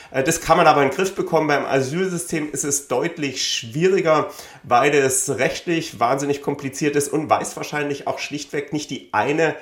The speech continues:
Maßnahme gibt, mit der man das in den Griff bekommt. Und, äh, deswegen, verzeihen Sie mir das, habe ich auch ein Buch geschrieben, zwanzigster März, also verzeihen Sie mir, dass ich Werbung mache, zwanzigster März erscheint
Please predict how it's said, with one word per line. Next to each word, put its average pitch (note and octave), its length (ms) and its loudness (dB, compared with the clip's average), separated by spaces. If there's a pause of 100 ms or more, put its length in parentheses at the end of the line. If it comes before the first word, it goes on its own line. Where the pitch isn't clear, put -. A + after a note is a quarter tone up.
(140)
Maßnahme B2+ 760 0
gibt, - 360 -6
mit C3 160 -4
der C3 80 -6
man C#3 160 -2
das B2 280 -2 (300)
in C3 160 -2
den A#2 180 -2
Griff - 300 -6
bekommt. C3+ 440 -2 (280)
Und, A#2+ 360 0
äh, G2+ 80 0 (200)
deswegen, C3 540 0 (220)
verzeihen - 360 2
Sie C#3 80 0
mir C3 120 6
das, B2 220 2 (400)
habe D3 180 4
ich - 80 2
auch D3 100 4
ein D3+ 100 0
Buch - 220 4
geschrieben, E3 560 4
zwanzigster - 560 4
März, C#3+ 280 6
also C3+ 160 0
verzeihen C#3 420 4
Sie C3+ 60 -4
mir, C3 120 2
dass B2 140 0
ich A#2+ 140 -8
Werbung C3+ 240 4
mache, B2 240 0
zwanzigster C3+ 560 4
März C3+ 280 4
erscheint C3 580 2